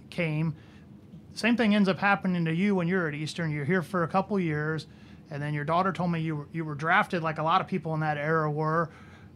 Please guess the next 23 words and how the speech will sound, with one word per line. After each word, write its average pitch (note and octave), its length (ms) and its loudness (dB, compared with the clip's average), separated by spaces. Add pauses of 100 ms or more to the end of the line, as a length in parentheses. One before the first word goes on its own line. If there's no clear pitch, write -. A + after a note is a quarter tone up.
So C#3+ 380 -4 (140)
thank F#3 220 -2
you F#3+ 60 0
for F3+ 180 -2
your D#3 120 -2
service, F3 460 2
but C#3+ 220 -10 (240)
were D#3+ 160 -2
you F#3+ 260 4
ever F#3 320 2
in, G3+ 580 4 (400)
did D#3+ 140 -2
you E3 80 0
ever F3+ 140 2
act-, F3 280 -2
actually D#3+ 360 -2
go E3+ 320 -2
to F#3+ 200 -2
battle, A3 360 0
or F3+ 180 2
were D#3+ 140 0
you D#3+ 160 -2
just D#3+ 400 -4